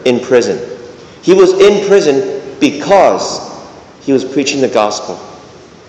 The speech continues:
He was in prison because he was preaching the gospel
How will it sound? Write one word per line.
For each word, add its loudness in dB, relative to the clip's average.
He -2
was -4
in 2
prison -2
because -2
he -4
was -4
preaching -4
the 4
gospel -2